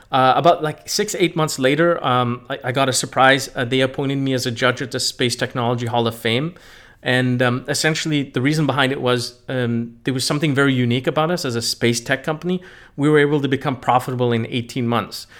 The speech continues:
Most space tech companies do not have a, a time frame to commercialize like that.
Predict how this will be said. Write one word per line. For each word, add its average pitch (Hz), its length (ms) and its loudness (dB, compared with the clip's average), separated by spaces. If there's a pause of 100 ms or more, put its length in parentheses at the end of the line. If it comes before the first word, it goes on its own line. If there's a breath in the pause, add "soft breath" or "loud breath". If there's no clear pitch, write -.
(260 loud breath)
Most 156 380 4
space 143 240 2
tech 135 220 -2
companies 127 580 -4 (280)
do 135 160 0
not 131 280 2
have 117 420 -4
a, 117 320 -4 (100)
a 127 100 -2
time 131 320 0
frame 123 320 -2
to 123 60 -6
commercialize 120 720 0
like 101 220 -4
that. - 240 -8